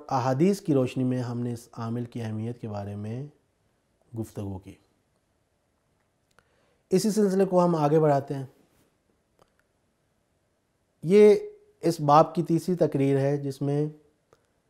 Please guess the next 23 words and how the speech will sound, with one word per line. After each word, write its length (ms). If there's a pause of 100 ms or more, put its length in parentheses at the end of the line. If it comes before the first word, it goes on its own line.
(440)
جس 200
کا 160
آغاز 460
شہید 160
مرتضیٰ 340
مطہری 640 (560)
قرآن 220
مجید 440 (640)
میں 180
سورہ 320
توبہ 360
کی 180
آیت 280
نمبر 260
ایک 140
سو 100
بارہ 340
سے 100
کرتے 320
ہیں۔ 80 (2250)
اس 180
آیت 380
میں 320